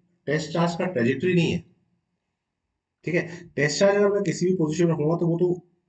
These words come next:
वहां पे टेंजेंशियल डायरेक्शन में जाएगा। क्यों tangential direction जाएगा? क्योंकि force tangential direction में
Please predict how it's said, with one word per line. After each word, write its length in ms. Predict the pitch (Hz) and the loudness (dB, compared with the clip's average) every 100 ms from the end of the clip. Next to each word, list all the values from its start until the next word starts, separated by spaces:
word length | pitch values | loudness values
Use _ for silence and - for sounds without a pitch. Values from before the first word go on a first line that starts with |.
| _ _ 113 | _ _ -6
वहां 140 | 139 | -4
पे 60 | 170 | 0
टेंजेंशियल 440 | 135 135 147 170 | 2 2 0 2
डायरेक्शन 300 | 147 131 147 | 2 0 -2
में 60 | 131 | -2
जाएगा। 320 | 107 95 87 - _ _ _ _ _ _ _ _ _ | -2 -4 -8 -16 _ _ _ _ _ _ _ _ _
क्यों 120 | 160 170 | -2 2
tangential 360 | 170 175 190 | 2 4 2
direction 360 | 185 180 185 185 | 2 0 2 2
जाएगा? 240 | 185 180 180 - _ _ _ - | 0 -4 -8 -16 _ _ _ -12
क्योंकि 260 | 120 131 120 117 - - _ _ _ _ | -6 -4 -2 -4 -8 -20 _ _ _ _
force 280 | 143 165 160 | -2 -2 -2
tangential 380 | 196 151 151 156 | -4 -2 -2 -2
direction 360 | 139 - 131 | -2 -4 -6
में 160 | 127 | -8